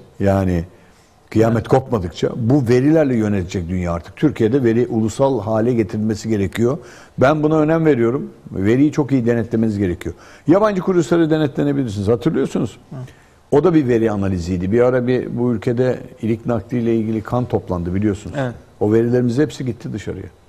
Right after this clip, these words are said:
Speaker 1: Siz ulusal veri sistemine sahip olmanız lazım. Halkınızın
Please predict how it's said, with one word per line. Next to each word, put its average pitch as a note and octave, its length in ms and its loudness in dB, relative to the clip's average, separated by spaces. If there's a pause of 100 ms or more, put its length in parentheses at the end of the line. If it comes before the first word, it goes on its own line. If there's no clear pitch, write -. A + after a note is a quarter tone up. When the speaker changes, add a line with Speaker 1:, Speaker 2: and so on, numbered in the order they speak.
(480)
Speaker 1:
Siz D3+ 180 0
ulusal C3 520 2
veri A#2 220 2
sistemine A#2+ 480 -2
sahip A2 300 -2
olmanız F2+ 360 -6
lazım. D2+ 260 -10
Halkınızın B2 600 0